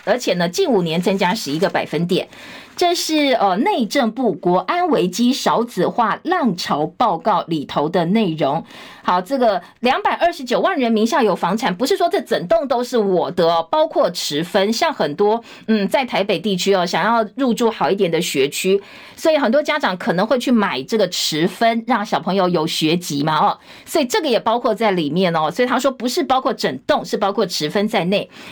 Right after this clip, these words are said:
将近百分之三十二的青壮年是有房子。住宅的自有率大概百分之三十二，相较二零一八年自有率百分之二十一，五年大增将近十一个百分点。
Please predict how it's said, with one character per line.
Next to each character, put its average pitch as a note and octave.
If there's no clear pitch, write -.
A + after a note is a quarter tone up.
将 C#4
近 C4+
百 F#3+
分 A3
之 A3
三 A3
十 F#3
二 F#3+
的 D#3+
青 B3
壮 F4+
年 E3+
是 G#3
有 D#3+
房 D3
子。 F3
住 G#4+
宅 C4+
的 C#4
自 G4+
有 G3+
率 B3
大 C#4+
概 D4
百 D#3+
分 G#3
之 A#3
三 F4+
十 -
二， G3+
相 B3+
较 C4+
二 B3+
零 A3+
一 A#3
八 B3+
年 G3
自 A#3+
有 E3+
率 G#3
百 F#3
分 G3
之 -
二 -
十 -
一， A3+
五 F3+
年 D#3
大 A3+
增 G#3
将 G3+
近 G#3+
十 D3+
一 A3+
个 G#3+
百 -
分 E3+
点。 F3